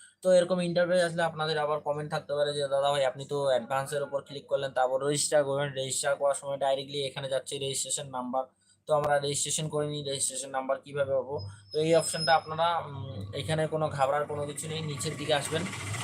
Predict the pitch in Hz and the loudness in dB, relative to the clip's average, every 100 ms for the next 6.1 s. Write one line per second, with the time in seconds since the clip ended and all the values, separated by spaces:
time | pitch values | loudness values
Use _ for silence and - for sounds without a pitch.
0 | - 151 175 165 175 160 160 165 170 151 | 0 2 2 2 6 6 6 4 4 4
1 | 160 160 151 147 156 151 160 151 151 147 | 4 4 4 4 4 4 4 2 2 2
2 | 156 156 143 151 135 123 - 147 143 131 | 2 0 0 0 0 0 2 2 2 0
3 | - 151 139 139 143 - - 131 - - | -2 -2 -2 -2 -2 -4 -2 -2 -2 -4
4 | - - 554 539 539 523 571 - 523 508 | -4 -2 -2 -4 -4 -4 -6 -12 -14 -18
5 | - - 508 - - 135 127 123 - 139 | -8 -2 -2 -4 -4 -2 0 -2 -4 -8
6 | 143 | 0